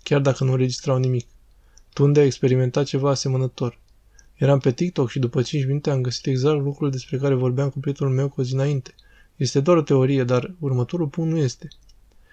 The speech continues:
În două mii douăzeci, știrile au publicat politicile de moderare pentru personalul TikTok.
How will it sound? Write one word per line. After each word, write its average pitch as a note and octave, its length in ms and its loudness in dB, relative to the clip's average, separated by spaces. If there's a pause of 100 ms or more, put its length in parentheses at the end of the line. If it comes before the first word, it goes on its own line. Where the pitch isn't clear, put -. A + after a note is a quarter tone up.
(220)
În B2+ 140 2
două D#3 140 6
mii F3+ 120 4
douăzeci, C#3+ 400 4
știrile D3+ 360 -2
au C#3+ 100 2
publicat C3 460 -2
politicile C#3+ 500 -2
de C3 100 0
moderare B2 500 0
pentru B2+ 260 -6
personalul C3 420 -2
TikTok. C#3 420 -12